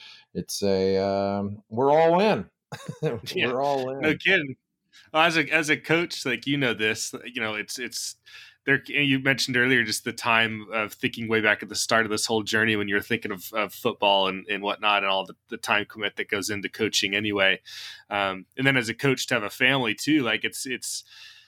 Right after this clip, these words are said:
Speaker 2: we spend a lot of time <laughs> on whatever sport it is that we're coaching, or multiple sports in, in a lot of cases, right? And so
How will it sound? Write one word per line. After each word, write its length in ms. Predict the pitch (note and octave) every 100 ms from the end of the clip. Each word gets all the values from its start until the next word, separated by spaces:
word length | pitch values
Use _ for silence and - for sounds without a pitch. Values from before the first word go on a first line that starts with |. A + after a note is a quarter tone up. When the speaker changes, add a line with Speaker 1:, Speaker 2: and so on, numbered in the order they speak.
| _ _ _ _ - D#3 D#3 C3+ -
Speaker 2:
we 100 | E3
spend 220 | - A3
a 40 |
lot 180 | E3+ E3
of 60 | C#3+
time 420 | D#3 E3+ D#3 B2+ -
<laughs> 200 | F3 C#3+
on 140 | F3 D3
whatever 340 | C#3+ C#3 C3
sport 320 | B2+ - D3
it 80 | C3+
is 180 | B2+ A2
that 160 | B2+ A2+
we're 100 | A2
coaching, 480 | B2+ B2+ - A#2
or 100 | G#2+
multiple 440 | G#2 A2+ A#2 A2+ G2+
sports 440 | - A2 G2 -
in, 140 | G2+ G2
in 80 | G2
a 40 |
lot 180 | F#2+ F#2+
of 60 | F#2+
cases, 440 | G2+ F#2+ G#2 F#2+
right? 220 | G#2+ G#2+
And 100 | G#2+
so 300 | - A#2 G#2